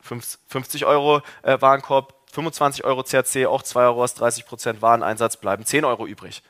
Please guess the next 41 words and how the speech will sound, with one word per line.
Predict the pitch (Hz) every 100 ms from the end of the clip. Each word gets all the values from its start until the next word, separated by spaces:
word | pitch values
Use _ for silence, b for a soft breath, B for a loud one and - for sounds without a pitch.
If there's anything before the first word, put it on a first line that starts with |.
| _ -
Cashflow | 170 - 151
ist | 143
das | 123
Einzige, | 123 131 131 113
was | 110 -
zählt. | 120 95 -
Ja? | 110 143 B B -
Ein | 117
roas | 147 226 196 - -
Ziel | 147 131
zu | 117
haben, | 107 120 139
ist | -
absoluter | - - 247 247
Nonsens. | 247 254 180 104 - - _ _
Macht | 220 392
gar | 381
keinen | 349
Sinn. | 359 214 _ _
Ja? | 117 202 B B B
Und | -
es | 147
geht | 233 214
auch | 139
nicht | 131
mehr, | 165
das | 156
konnten | 175 175 147
wir |
uns | 139
leisten, | 170 143 - 160
als | 139
die | 117
Werbekosten | 151 180 - 110 -
günstig | 101 98 98 -
waren. | 92 117 185 _
Ja? | 104 127 165 B B -
Aber | 139 127
jetzt | 151 -
müssen | 143 131 123
wir | 123